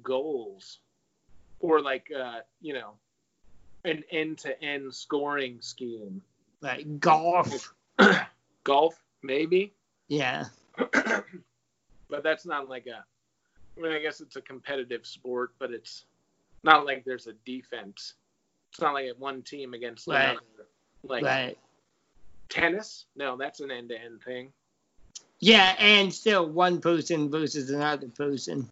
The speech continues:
Speaker 1: Right, and also no one
Speaker 2: Yeah.
Speaker 1: really controls the ball in that sense of the word.
Speaker 2: Oh, right. Yeah, that's a good point.
Speaker 1: Surfing?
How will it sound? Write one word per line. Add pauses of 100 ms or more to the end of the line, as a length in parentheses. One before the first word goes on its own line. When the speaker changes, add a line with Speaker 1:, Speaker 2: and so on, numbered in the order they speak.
(120)
Speaker 1:
Right, (100)
and
also
no
one
Speaker 2:
Yeah.
Speaker 1:
really (140)
controls
the
ball
in
that
sense
of
the
word. (1900)
Speaker 2:
Oh,
right. (140)
Yeah,
that's
a
good
point. (960)
Speaker 1:
Surfing?